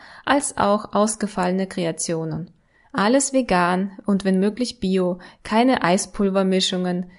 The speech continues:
nur natürliche und wenn möglich regionale Zutaten. Die Löffel und Becher sind biologisch abbaubar. Ich habe auch gelesen,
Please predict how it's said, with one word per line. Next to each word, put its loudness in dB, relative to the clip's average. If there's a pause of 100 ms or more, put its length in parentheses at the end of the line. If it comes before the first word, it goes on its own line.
(120)
nur 6
natürliche 2
und -2
wenn 2
möglich -2
regionale 2
Zutaten. -8 (1160)
Die -2
Löffel 2
und -2
Becher 2
sind 0
biologisch 0
abbaubar. -6 (640)
Ich -8
habe 0
auch 0
gelesen, -2